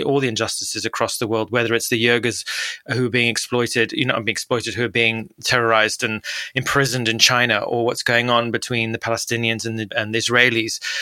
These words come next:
what's, what's happened, you know, throughout history. There's only so much one person can take on, but just because I'm focused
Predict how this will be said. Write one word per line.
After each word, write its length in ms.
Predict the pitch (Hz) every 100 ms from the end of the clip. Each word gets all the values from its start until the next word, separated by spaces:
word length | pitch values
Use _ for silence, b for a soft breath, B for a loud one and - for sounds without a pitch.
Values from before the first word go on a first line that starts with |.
| B
what's, 280 | 127 - -
what's 200 | 123 -
happened, 500 | - 123 120 117 107
you 140 | -
know, 120 | 120 117
throughout 320 | - 120 110
history. 600 | - 151 - - 104 - B B B B -
There's 220 | 135 127
only 140 | 151 160
so 180 | -
much 220 | 147 139 -
one 180 | 135
person 300 | 117 127 -
can 120 | 117 117
take 300 | 127 113 139
on, 240 | 156 117
but 240 | 113 117 _ _ -
just 220 | 139 -
because 680 | 147 - 147 131 110 - - B B B
I'm 120 | 117 120
focused 540 | - 131 127 127